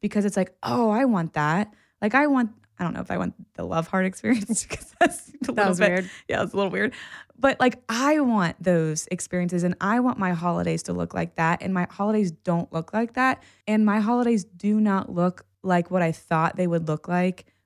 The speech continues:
Speaker 1: when I was younger, thinking about being the age I am now.
Speaker 2: Okay, I'm gonna step in and say, too, which this will be a setup for the fifth thing that we're gonna be sharing together next Tuesday
Speaker 1: Mm.
Speaker 2: on social media and stuff,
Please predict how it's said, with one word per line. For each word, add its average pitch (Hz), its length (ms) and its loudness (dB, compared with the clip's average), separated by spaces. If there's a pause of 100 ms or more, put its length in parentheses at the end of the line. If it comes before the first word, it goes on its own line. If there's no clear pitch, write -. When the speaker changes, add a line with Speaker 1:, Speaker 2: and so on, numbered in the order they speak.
Speaker 1:
when 190 120 0
I 175 80 2
was 165 280 -2
younger, 170 340 0
thinking 156 400 -8
about 147 300 -8
being 151 260 -14
the - 140 -14
age - 120 -8
I - 60 -6
am - 160 -4
now. - 240 -8 (100)
Speaker 2:
Okay, 208 220 2
I'm 196 140 0
gonna 233 160 2
step 202 260 0
in 196 120 4
and 180 120 2
say, 175 180 0
too, 185 640 0 (200)
which 190 240 -6
this 202 200 0
will 190 180 2
be 180 140 2
a 170 80 2
setup 170 380 0
for 175 380 -4 (260)
the 190 140 0
fifth - 320 0
thing 180 220 2
that 170 120 -2
we're 180 100 -2
gonna 165 220 -2
be 165 240 -4
sharing 170 400 -2
together 165 360 -2
next - 640 -6
Tuesday 220 560 2
Speaker 1:
Mm. 233 100 -2
Speaker 2:
on 175 220 0
social 185 340 0
media 175 380 -2
and 214 180 0
stuff, 220 400 0